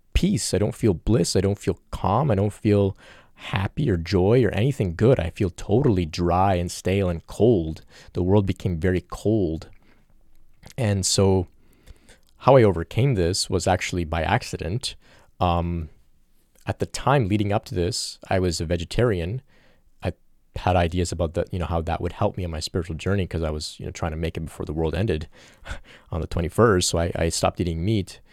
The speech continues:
I think I was actually a vegan or eating a vegan diet. And, um, so when I realized, you know, this D P D R state, this, this Zen sickness state,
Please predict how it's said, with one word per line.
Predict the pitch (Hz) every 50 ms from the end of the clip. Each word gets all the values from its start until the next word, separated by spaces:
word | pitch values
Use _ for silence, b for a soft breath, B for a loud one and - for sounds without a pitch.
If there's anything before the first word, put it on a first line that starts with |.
| b b b
I |
think | - 101
I | 101
was | 92
actually | 95 95 - - 90
a | 73
vegan | 76 76 92 107 113 95 80 80 80 - - - _ _ _ _ _ _ _ _ - -
or | - - -
eating | 92 92 87 87 85
a | 82
vegan | 78 85 85 82 82
diet. | 80 85 95 92 85 - - - B B B B B B
And, | - 92 92 92 92 90 90 87 80 - -
um, | 87 87 87 87 87 87 85 85 85 85 80 71 - - -
so | - - 90
when | 95 98
I | 92 92 82 - -
realized, | - 85 98 117 120 110 98 87 82
you | 95
know, | 90 82 82 80 80 80
this | 73 - 78 82 - -
D | 87 85 92 87
P | - 95
D | 80 85 82 80
R | 87 98 110 101
state, | - - - - 82 82 87 85
this, | - -
this | - 82 82 82
Zen | 92 90 90 90 90
sickness | - - 107 - - 90 -
state, | - - - 80 82 117 -